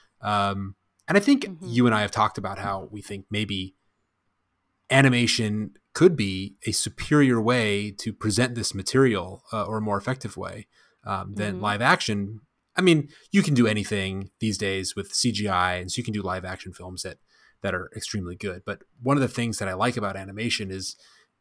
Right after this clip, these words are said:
Speaker 1: I think it's a really good way of presenting sort of, like, fantastical elements, otherworldly elements, um, and that it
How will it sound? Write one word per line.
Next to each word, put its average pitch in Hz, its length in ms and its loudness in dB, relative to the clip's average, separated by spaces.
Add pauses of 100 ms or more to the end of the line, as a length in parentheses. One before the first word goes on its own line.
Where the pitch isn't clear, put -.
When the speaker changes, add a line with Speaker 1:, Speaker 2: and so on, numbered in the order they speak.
Speaker 1:
I 101 120 -6
think - 260 -2
it's - 320 -2
a 107 60 -10
really 123 260 4
good 107 160 2
way 107 140 0
of 104 100 -4
presenting 101 560 -2
sort 98 260 -4
of, 92 160 -6
like, 95 280 -14 (420)
fantastical 117 880 0
elements, 98 680 -2
otherworldly 117 680 4
elements, 95 560 -4 (100)
um, 98 400 -2 (640)
and 120 160 0
that 117 160 2
it - 180 -4